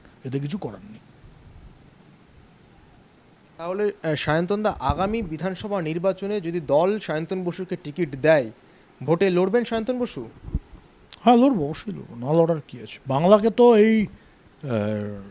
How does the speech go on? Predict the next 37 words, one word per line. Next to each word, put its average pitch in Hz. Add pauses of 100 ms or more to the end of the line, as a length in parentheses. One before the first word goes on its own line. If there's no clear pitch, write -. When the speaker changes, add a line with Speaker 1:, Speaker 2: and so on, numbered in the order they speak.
(1120)
Speaker 1:
জেহাদি 156
মুক্ত, 196
সন্ত্রাস 175
মুক্ত, 190 (100)
দুর্নীতি 156
মুক্ত 180
করতেই 160
হবে। 98 (1040)
যদি 156
লড়তে 175
বলে, 220
লড়বো। 220 (340)
আমাদের 120 (260)
লড়তেই 127
হবে, 208
তার 202
মানসিকতা 190
এমন 185
নেই 196
যে 190 (100)
করতেই 185
হবে, 107
যে 120
কোনো 175
একটা 170
পার্টি 156
থেকে। 151 (380)
অনেকে 160
আছে 190
না, 131 (720)
যে 135
কোনো 190
একটা 185
পার্টি 170
থেকে 175
টিকিট 165 (100)
নাও, 151